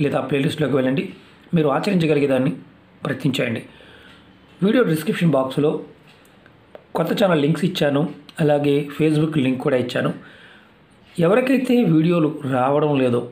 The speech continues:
నోటిఫికేషన్ రావడం లేదో, వారు ఖచ్చితంగా Facebook, అంటే friend request పంపించండి. ఎందుకంటే ప్రతి వీడియో కూడా దానిలో share చేస్తూ ఉంటాను. ఈ వీడియోలో గుర్తుంచుకోవాల్సింది ఏంటంటే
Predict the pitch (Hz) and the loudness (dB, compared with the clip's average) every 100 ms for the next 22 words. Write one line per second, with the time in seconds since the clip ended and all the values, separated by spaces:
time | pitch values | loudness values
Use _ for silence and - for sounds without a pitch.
0 | - 147 147 165 160 156 131 139 131 131 | -6 -2 0 0 0 0 0 0 0 2
1 | 131 143 - - _ _ _ 160 143 135 | 2 0 -6 -18 _ _ _ 0 2 2
2 | - 147 156 165 156 151 147 - - - | -2 -4 -2 0 2 2 0 -10 -20 -20
3 | _ _ _ _ - 185 165 165 - - | _ _ _ _ -2 2 2 0 -4 -8
4 | 139 135 123 147 151 156 - - 123 131 | -2 -2 0 0 0 0 -2 -2 -2 -2
5 | 135 135 - - - - - - - - | -2 -2 -2 -4 -14 -20 -20 -20 -20 -4
6 | 156 156 170 156 147 175 160 156 147 143 | 0 2 0 0 0 2 2 2 2 0
7 | 139 127 139 - - 143 127 127 117 117 | 0 0 0 -2 -4 -4 -2 -4 -4 -4
8 | 110 113 - - _ _ _ _ _ _ | -4 -6 -6 -16 _ _ _ _ _ _
9 | _ _ 190 202 214 233 151 120 - - | _ _ 0 2 4 2 2 -2 -6 -20
10 | - - 160 175 - 165 151 147 131 123 | -8 -6 0 -2 0 -2 0 -2 -2 -2